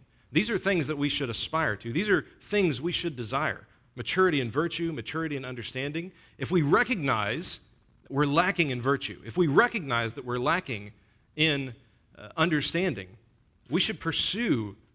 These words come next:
the Proverbs of Solomon as the solution to this. It's a prime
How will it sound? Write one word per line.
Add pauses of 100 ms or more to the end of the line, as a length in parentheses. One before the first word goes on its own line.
(140)
the
Proverbs
of
Solomon (540)
as (260)
the
solution (500)
to
this. (580)
It's
a
prime